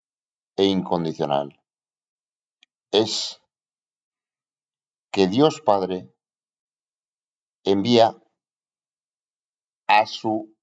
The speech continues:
imagen humana, a sí mismo hecho humano, a Dios Hijo, a nuestro Señor Jesucristo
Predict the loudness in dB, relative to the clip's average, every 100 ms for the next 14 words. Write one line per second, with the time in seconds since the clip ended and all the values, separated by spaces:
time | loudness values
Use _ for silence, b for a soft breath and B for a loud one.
0 | _ _ _ _ _ -4 0 0 0 -6
1 | -6 -4 -2 -2 -4 -10 _ _ _ _
2 | _ _ _ _ _ -4 -4 -6 -2 -2
3 | -2 -2 -2 -4 -6 _ _ _ -6 -6
4 | -6 -6 -6 -8 -4 -4 -6 -12 _ _
5 | _ _ _ _ _ _ _ _ _ _
6 | _ _ _ _ _ _ -8 -2 -2 -2
7 | -6 -10 -16 _ _ _ _ _ _ _
8 | _ _ _ _ -4 -4 -4 -6 -8 -6
9 | -6 -8 -16 -16 -16 -16 -20